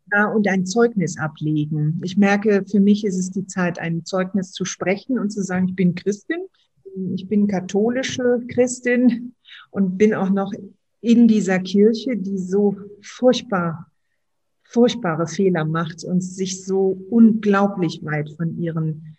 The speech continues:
ja, von ihren gläubigen Gemeinden und den einzelnen Gläubigen entfernt und das alles in Kauf nimmt und man sich fragt,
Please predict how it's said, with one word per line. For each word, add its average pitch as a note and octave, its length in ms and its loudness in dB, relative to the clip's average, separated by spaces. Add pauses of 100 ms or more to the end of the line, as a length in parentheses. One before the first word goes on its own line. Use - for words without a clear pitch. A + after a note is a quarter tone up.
(1040)
ja, F#3+ 260 2
von F#3+ 340 0
ihren F#3+ 260 2
gläubigen G3 500 2
Gemeinden F#3 680 2
und F#3 160 0
den F3+ 140 2
einzelnen F#3+ 640 2
Gläubigen F3+ 520 2
entfernt E3 800 -2
und G#3+ 120 2
das F#3+ 220 -2
alles A3 320 4
in G3 140 2
Kauf E3 440 -2
nimmt D#3 300 -2
und E3+ 120 -2
man E3+ 160 2
sich E3+ 200 -6
fragt, F#3 220 -8